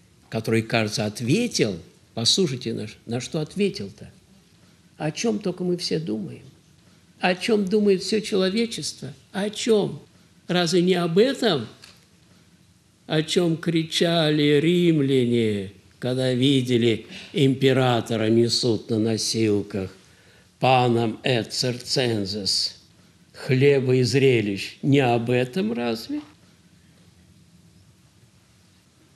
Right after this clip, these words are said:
И он всё даст. Понятно теперь? Он себя объявит кем? Вот он,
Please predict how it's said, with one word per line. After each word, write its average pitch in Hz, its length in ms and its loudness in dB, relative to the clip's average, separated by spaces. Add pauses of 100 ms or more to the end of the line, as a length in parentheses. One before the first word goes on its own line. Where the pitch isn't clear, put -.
(240)
И 113 120 -4
он 107 300 -2
всё 151 640 0 (140)
даст. 92 600 -2 (880)
Понятно - 460 -2
теперь? - 340 -8 (640)
Он 131 220 4
себя 135 360 2
объявит 123 560 0
кем? 117 340 2 (2000)
Вот 175 640 0 (100)
он, 135 480 2